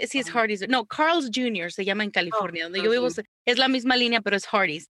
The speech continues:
Speaker 2: Ok.
Speaker 1: Eh, hablando, pues, de marcas. Y ella era abogada y ella, eh, se vino, eh, por cuestiones de violencia doméstica, dejó su carrera, dejó su bufete de abogados y, eh, trabajaba así, pero era feliz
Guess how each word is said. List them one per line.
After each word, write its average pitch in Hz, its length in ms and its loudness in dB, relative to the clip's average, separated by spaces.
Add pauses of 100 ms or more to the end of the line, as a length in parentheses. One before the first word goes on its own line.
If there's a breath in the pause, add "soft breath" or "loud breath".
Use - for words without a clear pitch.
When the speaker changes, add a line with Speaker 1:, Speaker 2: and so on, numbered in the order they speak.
Speaker 2:
Ok. 202 260 -4 (180)
Speaker 1:
Eh, 247 220 0 (260)
hablando, 208 400 0
pues, - 260 -6 (120)
de 190 300 -2
marcas. 190 520 0 (120)
Y 285 180 2
ella 269 200 4
era 349 80 4
abogada 339 540 2
y 214 180 2
ella, 262 460 2
eh, 220 220 2
se 220 180 0
vino, 233 560 0
eh, 202 340 -4 (120)
por 190 420 -4 (180)
cuestiones 220 460 -2
de 226 80 2
violencia 202 420 0
doméstica, 196 580 -2
dejó 214 220 -4
su 208 160 -8
carrera, 190 340 2
dejó 202 260 -4
su 220 120 -8
bufete 185 400 -4
de 202 60 4
abogados 196 720 2
y, 190 500 -6
eh, 190 220 0
trabajaba 226 420 2
así, 285 220 -4
pero 277 260 2
era 254 200 0
feliz 233 540 0